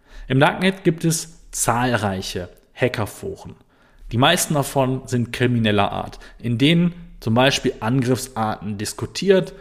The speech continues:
Skripte herausgegeben und Ideen ausgetauscht werden. Die Vernetzung und die gegenseitige Hilfe unter den Hackern im Darknet nimmt immer weiter zu und ermöglicht ausgefeilte Angriffsarten,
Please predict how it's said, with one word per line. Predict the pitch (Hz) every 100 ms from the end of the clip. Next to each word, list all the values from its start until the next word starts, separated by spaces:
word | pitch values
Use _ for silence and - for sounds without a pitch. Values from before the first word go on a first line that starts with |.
| - -
Skripte | - - 147 160 127
herausgegeben | 113 104 131 165 - 135 143 143 143 143
und | 185 180 170
Ideen | 139 123 120 123 -
ausgetauscht | 101 - 104 - - - -
werden. | - - - _ _ _ _ _ _ _ _ _ -
Die | 139
Vernetzung | 151 196 226 220 214
und | - 220
die | 220
gegenseitige | 175 214 175 156 147 131 123
Hilfe | 123 175 202 - 98
unter | 101 120
den | 113 107
Hackern | 104 156 - 156
im | 123 104
Darknet | 117 127 135 139 - - - - -
nimmt | 139 - 180
immer | 190 151
weiter | 143 143 127 117
zu | - 139 127
und | - 110 117 -
ermöglicht | 123 131 156 170 160 - - _ -
ausgefeilte | 151 196 196 165 - 151 143 147 - -
Angriffsarten, | 165 165 147 - - 127 123 113